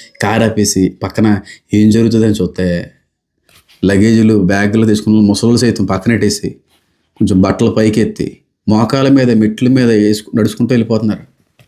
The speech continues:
ఈ సేమ్ కొన్ని హైందవ సంబంధమైనటువంటి దేవాలయాలు, గుడుల దగ్గర జరగట్లేదు ఇది? మోకాల మీద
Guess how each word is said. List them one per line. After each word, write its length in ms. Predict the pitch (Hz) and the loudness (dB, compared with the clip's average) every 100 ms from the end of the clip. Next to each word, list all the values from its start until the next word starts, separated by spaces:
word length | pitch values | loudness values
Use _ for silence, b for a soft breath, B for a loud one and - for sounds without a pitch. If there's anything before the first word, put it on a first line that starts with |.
| _ _ _ _ _ _ - | _ _ _ _ _ _ -4
ఈ 80 | 117 - | -2 0
సేమ్ 600 | - 123 123 139 156 165 | 0 2 2 4 2 0
కొన్ని 300 | - 143 139 | 0 2 2
హైందవ 400 | 135 120 135 143 | 2 0 0 0
సంబంధమైనటువంటి 920 | 143 139 143 143 143 143 139 139 143 139 | 0 0 0 2 2 0 0 0 0 0
దేవాలయాలు, 640 | 131 127 131 135 135 135 | 0 0 0 2 2 2
గుడుల 240 | 127 131 131 | 2 2 2
దగ్గర 160 | 135 | 2
జరగట్లేదు 480 | 123 123 135 135 135 | 2 0 0 -2 0
ఇది? 120 | 135 143 _ _ _ _ _ _ _ _ _ - | -2 -4 _ _ _ _ _ _ _ _ _ -2
మోకాల 600 | 95 110 131 131 160 165 | 2 2 0 0 0 2
మీద 220 | 170 170 | 2 2